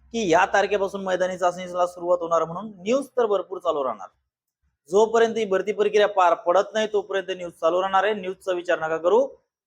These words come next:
तुम्ही तयारीला लागा. दुसरी महत्वाची गुड न्यूज अशी आहे मित्रांनो, ज्या ज्या मुलांनी डबल फॉर्म भरलं होतं, मी सुरुवातीपासून एक वाक्य फिक्स बोलत होतो की डबल फॉर्म भरू नका,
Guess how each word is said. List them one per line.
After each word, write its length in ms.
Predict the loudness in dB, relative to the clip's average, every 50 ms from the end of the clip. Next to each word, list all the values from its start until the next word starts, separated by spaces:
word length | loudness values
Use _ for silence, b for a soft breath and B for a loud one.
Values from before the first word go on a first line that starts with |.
| _ _ _
तुम्ही 160 | -10 -10 -4 2
तयारीला 360 | 4 4 4 4 4 2 2
लागा. 240 | 2 2 0 0 -4 -6 -8 _ _ _ _ _ _ _ _ _ _ _ _
दुसरी 240 | -8 -6 -2 0 2
महत्वाची 480 | 4 4 4 4 4 4 2 2 0 -2
गुड 180 | -2 -2 0
न्यूज 180 | 0 2 2 2
अशी 200 | 2 4 4 2
आहे 80 | 2
मित्रांनो, 400 | 2 2 -2 -2 -2 -2 -4 -6 -6 -12 _ _ _ _ _ _ _ _ _ _ _ _ _ _ _ _ _ -14 0
ज्या 180 | 4 4 4 4
ज्या 220 | 4 4 4 4
मुलांनी 360 | 4 4 4 4 4 4 4
डबल 280 | 2 2 2 4 4 2 4 2
फॉर्म 200 | 2 2 4 2
भरलं 220 | 2 4 4 4
होतं, 220 | 2 2 0 -4
मी 120 | -6 -6 -8
सुरुवातीपासून 680 | -6 0 2 2 2 2 -2 -2 -4 -6 -6 -12 -8
एक 160 | -8 -8 -8 _
वाक्य 300 | 0 0 0 0 -4 -10
फिक्स 440 | -12 -12 _ _ _ -14 -12 -10 -4
बोलत 220 | -2 0 0 0 0
होतो 220 | -2 -8 -8 -10
की 160 | -10 _ -16
डबल 280 | -6 -6 -2 -2 -2 -2 0 0
फॉर्म 200 | 0 0 0 2
भरू 260 | 2 4 6 6 6
नका, 320 | 4 4 2 0 -4 -6